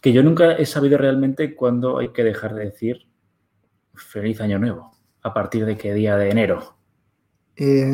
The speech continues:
Speaker 2: yo creo que hasta el quince por lo menos.
Speaker 1: Hasta
Speaker 2: Se
Speaker 1: la
Speaker 2: puede.
Speaker 1: mitad de, hasta la
Speaker 2: Más
Speaker 1: mitad.
Speaker 2: allá del
Speaker 1: Vale.
Speaker 2: quince ya no.
Speaker 1: Ya queda mal, ¿verdad?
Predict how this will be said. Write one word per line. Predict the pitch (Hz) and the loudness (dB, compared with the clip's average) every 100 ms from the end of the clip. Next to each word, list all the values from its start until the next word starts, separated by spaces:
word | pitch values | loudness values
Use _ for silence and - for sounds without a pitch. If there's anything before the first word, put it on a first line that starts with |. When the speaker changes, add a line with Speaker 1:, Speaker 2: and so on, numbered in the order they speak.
| 143 | 2
Speaker 2:
yo | 156 | 2
creo | 156 160 | 4 4
que | |
hasta | 143 - - | 2 0 -2
el | 127 127 | 0 0
quince | 175 175 175 | 0 0 0
por | 147 | 0
lo | 127 | -2
menos. | - - - - _ _ _ | -2 -8 -12 -18 _ _ _
Speaker 1:
Hasta | - 117 | -6 0
Speaker 2:
Se | 143 | 4
Speaker 1:
la | |
Speaker 2:
puede. | 147 135 | 6 4
Speaker 1:
mitad | 131 131 | 4 2
de, | 117 110 107 - _ - | 2 0 -2 -6 _ -14
hasta | 101 - | -6 -2
la | 104 | 2
Speaker 2:
Más | 175 180 | 4 4
Speaker 1:
mitad. | 165 | 4
Speaker 2:
allá | 147 | 4
del | 143 | 4
Speaker 1:
Vale. | 117 135 170 | 2 0 0
Speaker 2:
quince | 160 | -2
ya | 151 151 | 0 -2
no. | 151 151 131 120 - _ | -2 -4 -8 -10 -20 _
Speaker 1:
Ya | 123 | 2
queda | 120 131 | 4 4
mal, | 127 113 | 4 2
¿verdad? | 95 104 113 | 0 -2 -2